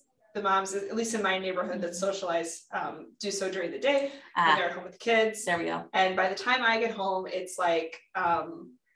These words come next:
Speaker 1: I call it the mad rush after work. It's like cooking, feeding,
Speaker 2: Mm-hmm.
Speaker 1: bath time, bed, and I don't get a chance to, like, breathe
Speaker 2: Totally.
Speaker 1: until, you know, about eight P M. And
Speaker 2: Yeah.
Speaker 1: so the idea of, like, going and socializing with a mom down the street is just, like,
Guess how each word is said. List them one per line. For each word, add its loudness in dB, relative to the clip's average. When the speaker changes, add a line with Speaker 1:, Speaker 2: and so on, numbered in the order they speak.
Speaker 1:
I 2
call 6
it -2
the 0
mad -2
rush 0
after -8
work. -10
It's -6
like 0
cooking, 0
feeding, 0
Speaker 2:
Mm-hmm. -6
Speaker 1:
bath 2
time, -4
bed, 2
and 2
I 4
don't 4
get 0
a -4
chance -6
to, -4
like, -2
breathe -4
Speaker 2:
Totally. 6
Speaker 1:
until, 0
you -8
know, -4
about -6
eight -8
P -16
M. -16
And -4
Speaker 2:
Yeah. 4
Speaker 1:
so 8
the 10
idea 8
of, 0
like, 8
going 6
and -4
socializing 2
with -6
a -8
mom 0
down -2
the -14
street -6
is -6
just, -6
like, -8